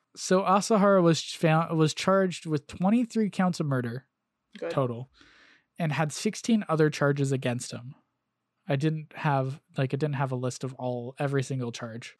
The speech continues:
Speaker 2: That's okay.
Speaker 1: Uh, he was found guilty of the charges and sentenced to death.
Speaker 2: Okay.
Speaker 1: And on, on July fourth,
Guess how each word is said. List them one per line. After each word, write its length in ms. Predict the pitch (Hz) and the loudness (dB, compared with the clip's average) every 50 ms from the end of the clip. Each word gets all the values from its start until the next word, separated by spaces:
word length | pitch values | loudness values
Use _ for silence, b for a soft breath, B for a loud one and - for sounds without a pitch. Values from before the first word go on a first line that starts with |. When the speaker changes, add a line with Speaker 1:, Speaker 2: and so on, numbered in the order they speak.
| _ | _
Speaker 2:
That's 160 | - 285 - 214 | -8 -6 -4 -6
okay. 260 | 185 - - 165 202 - _ _ _ _ _ _ _ _ _ | -6 -6 -6 -8 -8 -10 _ _ _ _ _ _ _ _ _
Speaker 1:
Uh, 140 | - 151 156 | -2 0 0
he 160 | 143 131 175 | 2 4 4
was 140 | 175 160 - | 2 2 4
found 340 | - 196 214 240 233 196 156 | 2 4 4 6 4 4 4
guilty 500 | 160 156 156 151 - 156 143 143 143 139 | 4 4 4 4 2 0 0 0 -2 -4
of 320 | 139 139 131 131 127 - - | -4 -4 -4 -4 -6 -6 -6
the 100 | 135 127 | -8 -4
charges 440 | - 135 127 127 127 127 123 131 | -2 -2 -2 -2 -2 -4 -6 -6
and 140 | 135 123 123 | -8 -10 -10
sentenced 480 | - - 143 139 135 139 131 127 - - - | -6 -4 -4 -4 -4 -6 -6 -6 -8 -8 -10
to 40 | |
death. 320 | 123 123 - 110 - - - _ _ _ _ _ _ _ _ _ - - | -10 -8 -8 -8 -8 -10 -14 _ _ _ _ _ _ _ _ _ -8 -8
Speaker 2:
Okay. 280 | 262 269 - - 185 226 - _ _ _ _ _ _ _ _ _ | -8 -6 -6 -8 -8 -10 -12 _ _ _ _ _ _ _ _ _
Speaker 1:
And 160 | 180 165 156 165 | 0 2 4 4
on, 420 | 160 160 156 151 147 147 160 175 - _ _ _ _ _ _ _ _ - | 4 2 2 0 -2 -6 -8 -12 -18 _ _ _ _ _ _ _ _ 0
on 220 | 156 160 160 156 | 0 2 2 2
July 420 | 147 156 147 143 151 160 175 180 156 | 2 2 2 4 4 4 4 4 2
fourth, 640 | - - - - 208 208 190 151 147 135 - - | 0 -6 0 4 4 6 6 4 2 0 -6 -14